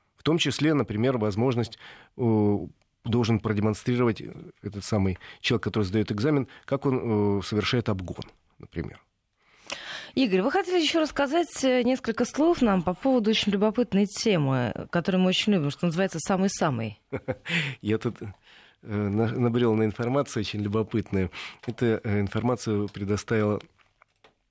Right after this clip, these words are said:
Speaker 1: Общенародный, э, Российский фронт.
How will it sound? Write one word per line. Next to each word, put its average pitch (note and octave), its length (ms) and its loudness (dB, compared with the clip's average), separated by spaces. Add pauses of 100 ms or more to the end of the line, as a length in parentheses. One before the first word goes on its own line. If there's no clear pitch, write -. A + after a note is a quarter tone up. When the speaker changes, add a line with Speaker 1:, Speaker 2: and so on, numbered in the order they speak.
(360)
Speaker 1:
Общенародный, G#2+ 720 0
э, F#2+ 400 -4
Российский G#2+ 440 -4
фронт. D3+ 460 -2